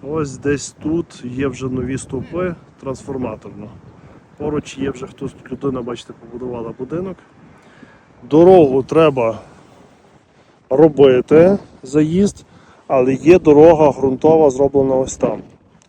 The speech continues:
То можна сюди робити заїзд. Тут у нас потічок іде. Це в нас дорога пішла, Рясна Руська основна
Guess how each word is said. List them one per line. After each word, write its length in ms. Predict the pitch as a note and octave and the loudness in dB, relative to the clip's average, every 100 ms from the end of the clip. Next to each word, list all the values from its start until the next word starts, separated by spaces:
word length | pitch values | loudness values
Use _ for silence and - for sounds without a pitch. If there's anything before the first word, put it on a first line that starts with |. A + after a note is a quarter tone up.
| _ | _
То 60 | A2 | -10
можна 300 | B2+ B2+ C3+ | -8 -8 -10
сюди 260 | - B2+ | -10 -12
робити 600 | B2 - - - - - - | -14 -14 -20 -20 -20 -20 -20
заїзд. 400 | - - - - - _ _ _ _ _ _ _ _ _ _ _ _ - _ _ _ _ - _ _ _ - - _ _ _ | -20 -20 -20 -20 -20 _ _ _ _ _ _ _ _ _ _ _ _ -20 _ _ _ _ -20 _ _ _ -20 -20 _ _ _
Тут 220 | F3 - | 0 2
у 20 | C3+ | 0
нас 180 | C3 | 0
потічок 1040 | - F3 E3+ - C#3+ - C3+ B2+ B2 E3 - - _ _ _ - _ _ _ - | 2 4 4 2 -8 -2 0 2 2 0 -4 -18 _ _ _ -20 _ _ _ -20
іде. 500 | - C#3+ E3 E3+ F3+ F#3 - _ - - - - _ | -16 -6 0 2 2 -2 -10 _ -10 -10 -14 -20 _
Це 140 | _ C#3 | _ -4
в 40 | |
нас 180 | C3+ C3 | -2 -2
дорога 480 | A#2 C#3 C#3 B2 A#2 | 0 4 4 4 -2
пішла, 500 | - A#2+ - B2 A#2+ - _ _ _ - | -10 -6 -2 -2 -4 -10 _ _ _ -12
Рясна 380 | A#2+ B2+ - C3 | -8 -6 -2 0
Руська 320 | C3+ B2 - | 0 -2 -4
основна 680 | B2 C#3+ - C#3 C3+ B2+ | -4 -4 -6 -6 -2 -2